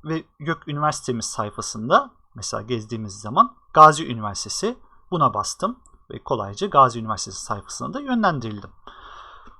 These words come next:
Yani yök üniversitelerimiz kısmında arkadaşlar çeşitli üniversiteleri isimlerine göre, türlerine göre, şehrine göre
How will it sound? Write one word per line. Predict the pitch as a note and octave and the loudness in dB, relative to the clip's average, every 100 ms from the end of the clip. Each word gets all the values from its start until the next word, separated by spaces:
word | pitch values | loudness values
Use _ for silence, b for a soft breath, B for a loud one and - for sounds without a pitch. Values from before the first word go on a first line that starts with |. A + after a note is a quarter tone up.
| - - - - - - - | -20 -20 -20 -20 -20 -16 -8
Yani | D#3+ G#3 | -4 -2
yök | D4 | -4
üniversitelerimiz | C4 C4+ C#4+ - A3+ F#3 E3 - | -2 2 0 0 0 0 0 -4
kısmında | - - E3 - D3+ D3+ D3 - _ - | -6 -6 -6 -4 -4 -2 -2 -4 _ 6
arkadaşlar | C3 - B2+ A#2+ - C#3+ - - C3+ | 6 4 -4 0 0 0 -4 -12 -6
çeşitli | E3+ - - E3 | -4 -6 -6 -2
üniversiteleri | D3+ C3+ - B2 A2 C3 G3 - B B - - - - _ _ - | 0 0 0 -2 -2 -2 -4 -12 B B -20 -20 -20 -20 _ _ -6
isimlerine | G3 - F#3 F3 F3 D#3+ | -4 0 2 2 2 0
göre, | C3 A2 A2 C#3 - | 0 0 -4 -10 -8
türlerine | - F3+ E3 D#3+ D#3 | 0 2 4 4 2
göre, | B2+ A2 A2 | -2 -6 -6
şehrine | - D3+ D#3+ D#3 D#3 | -6 -4 -4 -4 -4
göre | C3 A#2+ D#3+ | -2 -4 -4